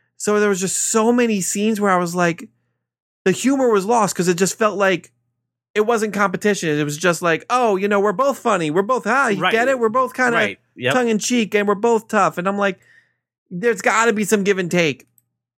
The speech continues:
Speaker 1: That's my one quibble with this movie is just, like, some of the, the humor didn't land. Sometimes some of the serious moments didn't land because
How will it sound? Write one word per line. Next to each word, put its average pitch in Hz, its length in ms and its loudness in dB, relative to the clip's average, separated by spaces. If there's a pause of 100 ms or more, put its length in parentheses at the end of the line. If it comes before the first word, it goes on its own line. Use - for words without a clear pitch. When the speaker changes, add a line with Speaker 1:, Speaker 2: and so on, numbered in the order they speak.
(340)
Speaker 1:
That's 185 200 -2
my 214 140 2
one 208 240 0
quibble 165 460 0
with 147 180 -2
this 151 160 -2
movie 165 300 0
is 143 100 -2
just, 160 160 -4
like, 151 180 0 (160)
some 196 460 -2
of 220 120 0
the, 202 320 2 (440)
the 156 60 -6
humor 214 360 0
didn't 202 280 0
land. 208 260 0
Sometimes 247 480 0
some 247 140 0
of 226 180 -6
the 214 160 2
serious 254 540 -2
moments 160 320 0
didn't 143 240 -2
land 123 420 -4
because 180 680 -2